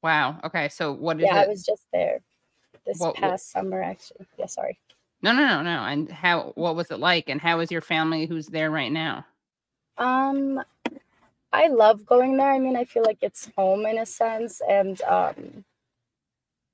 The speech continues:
Speaker 2: I think that I didn't realize what it feels like to, like, feel like a home till you leave and you're walking there and you just feel like, "Okay, this is, like, my street, like, my, like, I know these people." Um, and I think that it might be biased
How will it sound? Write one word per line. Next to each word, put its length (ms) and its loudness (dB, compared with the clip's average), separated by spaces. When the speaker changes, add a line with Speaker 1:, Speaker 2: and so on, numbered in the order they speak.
Speaker 2:
I 120 8
think 240 -2
that 120 8
I 120 6
didn't 460 4
realize 480 2
what 160 4
it 100 -4
feels 260 2
like 220 2
to, 140 2
like, 240 4
feel 240 2
like 220 4
a 60 0
home 300 2
till 220 2
you 180 -2
leave 300 -2
and 140 2
you're 100 0
walking 460 -2
there 160 -2
and 100 -4
you 80 -4
just 220 -10
feel 100 2
like, 200 2
"Okay, 220 -2
this 140 -10
is, 100 -8
like, 200 -4
my 320 -2
street, 400 -6
like, 200 -2
my, 300 -2
like, 180 0
I 80 4
know 200 2
these 220 -6
people." 680 8
Um, 500 0
and 260 0
I 120 6
think 320 -6
that 420 4
it 80 8
might 220 8
be 100 -4
biased 400 4